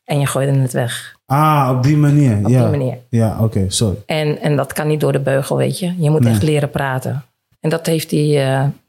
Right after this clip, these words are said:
Speaker 1: mij geleerd. En daar ben ik hem heel dankbaar voor. Want daardoor ben ik nog meer mezelf gaan worden. Omdat ik heb leren praten.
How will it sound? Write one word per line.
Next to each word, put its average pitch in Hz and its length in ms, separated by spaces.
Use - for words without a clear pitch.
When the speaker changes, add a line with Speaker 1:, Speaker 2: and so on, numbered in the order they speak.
Speaker 1:
mij 151 320
geleerd. 151 580
En 160 100
daar 160 100
ben 160 120
ik 160 80
hem 151 100
heel 165 180
dankbaar 165 380
voor. 185 240
Want 151 220
daardoor 147 640
ben 147 240
ik 156 80
nog 185 260
meer 151 480
mezelf 143 440
gaan 147 180
worden. 135 360
Omdat 156 280
ik 170 100
heb 185 100
leren 190 300
praten. 165 560